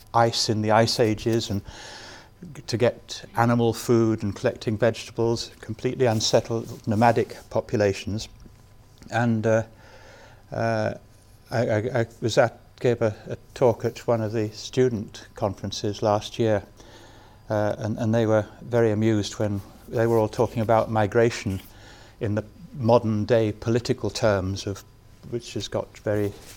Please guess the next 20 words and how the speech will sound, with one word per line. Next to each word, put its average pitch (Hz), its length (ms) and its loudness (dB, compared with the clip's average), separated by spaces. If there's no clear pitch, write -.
sort 110 180 -4
of - 420 -8
com-, 98 220 -4
I 120 60 -2
hadn't 117 280 0
really 110 160 4
thought 117 340 4
that 123 100 -2
migration 110 680 0
was 104 320 0
really 107 260 0
moving 110 340 0
around 107 420 2
and 101 120 -4
that 98 120 -8
it's - 160 -6
not 123 220 0
confined 107 520 0
to 110 80 -4
humans. 101 600 0